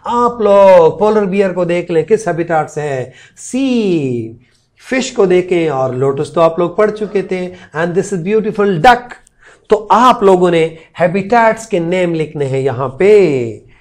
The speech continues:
आप लोगों को मैं बता दूं, हम्म, टकाओ डेजर्ट, टक्का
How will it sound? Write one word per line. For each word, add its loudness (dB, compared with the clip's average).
आप 0
लोगों 4
को 0
मैं 4
बता 4
दूं, 0
हम्म, -4
टकाओ 2
डेजर्ट, 2
टक्का 2